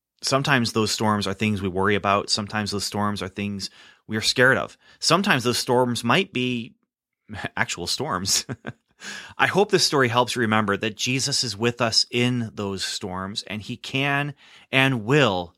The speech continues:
take care of us when we are scared or worried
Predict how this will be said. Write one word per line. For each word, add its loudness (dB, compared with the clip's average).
take 0
care -2
of -6
us -8
when -8
we -6
are -4
scared 2
or -10
worried -4